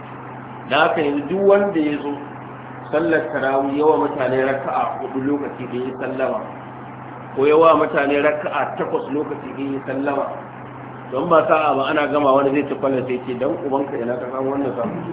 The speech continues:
Sai dama an ba su labari, an ce addini zai kasa saba'in da uku.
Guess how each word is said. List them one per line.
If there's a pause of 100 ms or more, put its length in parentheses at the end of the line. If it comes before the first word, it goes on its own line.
(920)
Sai
dama
an
ba
su
labari,
an
ce
addini
zai
kasa
saba'in
da (440)
uku.